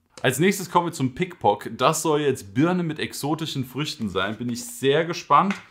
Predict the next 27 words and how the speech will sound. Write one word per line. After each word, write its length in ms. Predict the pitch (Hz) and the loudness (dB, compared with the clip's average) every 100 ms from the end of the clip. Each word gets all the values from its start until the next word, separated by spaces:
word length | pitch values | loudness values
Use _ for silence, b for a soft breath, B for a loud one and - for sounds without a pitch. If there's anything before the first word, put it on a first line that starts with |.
| B B B - | B B B 6
Birne 240 | 175 196 | 8 8
mit 120 | 180 | 2
exotischen 560 | 139 127 160 156 147 131 | -2 -2 -4 -6 -6 -8
Früchten 460 | - 151 - 147 | -4 0 2 2
hatten 320 | 131 135 143 117 | 2 0 -2 -4
wir 160 | 123 | -2
so 460 | 98 98 131 151 151 | -4 -4 0 2 2
auch 480 | 113 123 123 - - | 4 4 4 -6 -2
gar 280 | 123 123 | 2 4
nicht 300 | 117 95 - | 2 -2 -8
vorher 340 | - 98 90 85 | -12 -8 -6 -4
bei 180 | 87 82 | -6 -8
Somo. 380 | 80 80 90 | -8 -8 -6
Deswegen 360 | 104 92 104 104 | -6 -6 -4 -4
bin 100 | 104 | -6
ich 100 | 101 | -4
sehr, 180 | 123 131 | 0 2
sehr 120 | 135 | 0
gespannt, 360 | 110 - 123 127 | -4 -2 0 0
ob 120 | - | 0
der 160 | 135 151 | 0 -2
vielleicht 360 | 151 143 139 | -2 -2 -2
an 100 | 135 | -6
irgendeinen 280 | 139 135 123 | -6 -6 -4
alten 220 | 110 - | -4 -4
Somo 300 | 120 127 127 | -6 -4 -2
erinnert. 440 | 110 156 208 226 | -2 -4 -8 -10